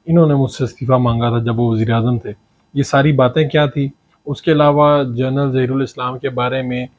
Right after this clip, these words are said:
शुजा नवाज ने क्या लिखा था अपनी किताब में, ये सारी बातें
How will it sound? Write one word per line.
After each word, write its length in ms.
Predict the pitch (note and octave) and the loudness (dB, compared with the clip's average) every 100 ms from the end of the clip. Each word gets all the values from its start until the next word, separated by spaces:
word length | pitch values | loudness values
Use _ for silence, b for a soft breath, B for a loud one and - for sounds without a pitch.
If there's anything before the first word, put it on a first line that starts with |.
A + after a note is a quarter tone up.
| _ - | _ -8
शुजा 240 | C3+ C3+ | 0 2
नवाज 340 | C3+ C3 B2+ C#3+ | 4 4 2 0
ने 100 | C3+ | -2
क्या 260 | - E3 | 0 2
लिखा 300 | D3+ B2+ C3+ | 2 0 -4
था 100 | C3 | -6
अपनी 180 | A#2 B2 | -4 -4
किताब 320 | B2 A2+ A#2 A#2+ | -4 -2 0 0
में, 160 | A#2+ | -4
ये 400 | A#2 _ _ D3+ | -8 _ _ -8
सारी 300 | - D3+ E3 | -2 2 4
बातें 340 | D3 B2+ B2 | 4 0 -2